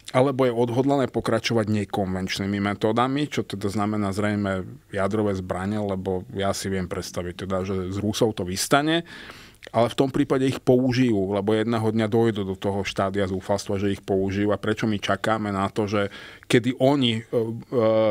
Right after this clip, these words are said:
začnú považovať situáciu už za do-, dostatočne zrelú, ako naozaj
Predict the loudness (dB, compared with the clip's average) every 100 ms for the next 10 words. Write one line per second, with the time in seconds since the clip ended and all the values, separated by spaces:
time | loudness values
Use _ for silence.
0 | 0 -8 -20 -20 -4 4 4 4 -2 2
1 | 2 2 2 0 -2 -2 2 0 0 -2
2 | 0 0 0 -2 0 0 2 -2 -2 0
3 | 0 2 0 2 2 0 -2 -2 2 2
4 | 2